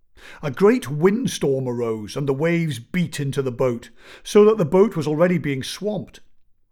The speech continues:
But he was in the stern, asleep on the cushion. And they woke him up and said to him,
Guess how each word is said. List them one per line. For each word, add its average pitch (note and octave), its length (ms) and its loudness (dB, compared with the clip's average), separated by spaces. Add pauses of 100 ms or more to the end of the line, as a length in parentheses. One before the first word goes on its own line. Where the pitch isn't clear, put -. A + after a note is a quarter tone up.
(240)
But - 260 -6
he B3+ 120 2
was F#3+ 140 2
in E3 80 -2
the C#3+ 100 -4
stern, F#3+ 540 -4
asleep G#3+ 480 -6
on D3 120 -6
the C3+ 60 -6
cushion. - 440 -10 (840)
And D#3 140 -4
they F3+ 100 2
woke G3 320 4
him F#3 120 0
up G3+ 260 -4
and D#3 120 -6
said F#3+ 280 -4
to - 80 -6
him, A2 240 -8